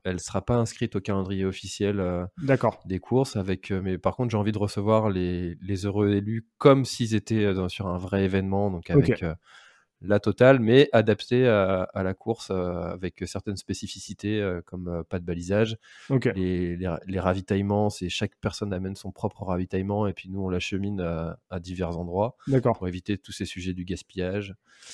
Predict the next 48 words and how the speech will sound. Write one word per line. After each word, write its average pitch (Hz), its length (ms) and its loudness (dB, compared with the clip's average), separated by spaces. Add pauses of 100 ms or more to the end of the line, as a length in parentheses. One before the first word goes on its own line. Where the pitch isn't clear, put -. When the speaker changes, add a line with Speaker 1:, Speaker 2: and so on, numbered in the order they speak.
(120)
Speaker 2:
Et 139 140 12
est-ce 135 160 8
que, 190 80 10
Speaker 1:
Euh, 147 420 12
Speaker 2:
euh, 135 60 10
c'est 127 140 4
pas 156 120 12
aussi 151 220 10
une 143 240 10
manière 147 340 8
pour - 180 2
toi 165 280 12
de, 127 560 8 (480)
de 123 520 8
montrer 135 280 8
patte 139 180 6
blanche, 156 240 10
entre 127 160 4
guillemets, 131 280 8
avec, 117 280 8
euh, 120 160 6
bah, 117 160 4
toutes - 220 -2
les 131 80 8
collectivités 127 560 6
locales 135 340 8
avec 120 140 4
qui - 100 -12
tu - 100 -12
pourras 123 200 4
peut-être - 260 2
travailler, 123 420 8
euh, 113 360 4
dans 120 100 2
le 117 60 4
futur, 135 400 6
en 117 160 6
montrant, 120 340 6
bah, 117 140 8
regardez, 117 260 6
c'est 120 160 0
possible 127 320 6
aussi 123 180 6
de 127 60 2
faire 127 180 4
des 117 80 4
choses, 147 280 10
de - 80 -8